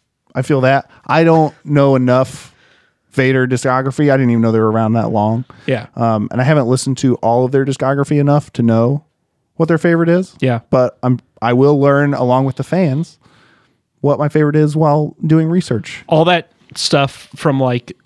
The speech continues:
Speaker 2: the, the late aughts to twenty tens is just insane. Um, stuff like Necropolis, Welcome to the Morbid Reich,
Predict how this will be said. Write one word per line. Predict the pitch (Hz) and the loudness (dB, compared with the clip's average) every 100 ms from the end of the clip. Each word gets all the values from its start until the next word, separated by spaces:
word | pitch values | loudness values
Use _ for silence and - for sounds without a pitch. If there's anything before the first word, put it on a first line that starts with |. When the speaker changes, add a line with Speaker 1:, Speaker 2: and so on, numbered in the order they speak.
| - | -18
Speaker 2:
the, | 127 135 123 127 123 | -6 -2 -2 -2 -4
the | 123 131 120 117 110 107 _ _ _ _ - | -6 -4 -2 -4 -6 -10 _ _ _ _ -10
late | 139 127 131 131 - _ | -4 0 0 -4 -10 _
aughts | 135 127 147 - - - - - | -4 -2 -4 -6 -8 -10 -14 -8
to | - 123 117 110 - _ _ _ _ _ _ _ _ _ _ - _ | -2 0 -2 -4 -8 _ _ _ _ _ _ _ _ _ _ -20 _
twenty | - 131 123 113 | -4 -2 -2 -6
tens | 127 123 120 127 151 147 - | -8 -6 -4 -2 -4 -6 -8
is | 131 123 117 | -4 -4 -2
just | 120 110 - - | -4 -4 -8 -12
insane. | 123 127 120 107 - 120 120 110 - _ - _ - | -4 -2 -2 -4 -4 -4 -6 -10 -14 _ -20 _ -4
Um, | 135 131 120 | 0 0 0
stuff | 117 170 151 | 0 0 0
like | 147 139 135 | -2 -4 -6
Necropolis, | 160 143 165 156 160 147 - | -4 -2 0 0 0 0 0
Welcome | 165 151 160 | -2 0 2
to | 143 | 2
the | |
Morbid | 139 139 143 139 | 2 0 0 -2
Reich, | 139 139 127 - | -2 -2 -4 -14